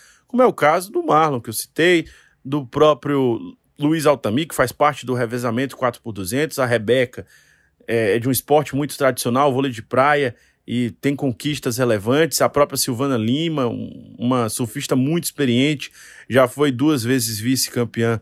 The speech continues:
mundial. É uma participação histórica, repito, para o esporte cearense e que já será iniciada na madrugada deste sábado. O Thiago Monteiro vai enfrentar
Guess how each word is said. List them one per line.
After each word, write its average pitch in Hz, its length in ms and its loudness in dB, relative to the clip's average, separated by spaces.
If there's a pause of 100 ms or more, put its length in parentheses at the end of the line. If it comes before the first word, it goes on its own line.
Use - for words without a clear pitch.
mundial. 127 760 2 (220)
É 156 100 8
uma 160 120 4
participação 127 720 0
histórica, 151 560 2
repito, 120 680 -2
para 139 200 4
o - 20 0
esporte 120 460 0
cearense 131 600 0
e 165 80 -10
que 160 300 -8
já 151 140 0
será 151 260 2
iniciada 165 500 0
na 190 120 0
madrugada 170 440 0
deste 185 280 -4
sábado. 113 420 0
O 101 40 -10
Thiago 135 280 -2
Monteiro 135 400 -2 (420)
vai 135 180 0
enfrentar 131 600 0